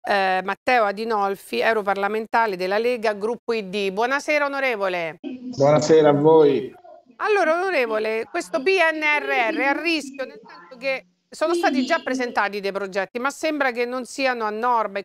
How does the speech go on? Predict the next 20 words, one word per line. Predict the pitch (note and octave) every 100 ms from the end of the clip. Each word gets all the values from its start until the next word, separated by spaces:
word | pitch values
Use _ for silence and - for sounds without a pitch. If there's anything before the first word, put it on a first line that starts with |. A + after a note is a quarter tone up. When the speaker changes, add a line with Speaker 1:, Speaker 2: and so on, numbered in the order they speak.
| -
Speaker 1:
quindi | B3+ A3+
molti | C4+ C#4+ - A#3+ - _ _
sono | C4 B3+
stati | B3 - A#3+ A3
scartati. | - - A3+ - G#3 F#3 F3+
Però | A3+ E4
noi | D4+ D4+
abbiamo | B3 B3 B3
dei | B3
tempi | A#3+ D4 C4+
di | B3 A#3
tecnici | C4+ C#4 - A3+ -
molto | A#3 C#4+ D4+ - A#3
stretti | - C#4+ C#4+ - - C#4 - _
per | _ D4
riuscire | C#4 - C#4+ A#3+
nell'intento, | A3 C#4+ - D#4 G#3+
altrimenti | G#3 C4+ C#4+ C4
rischiamo | G#3+ B3+ - - C4+ C4+ C4
di | A3+ G3+ B3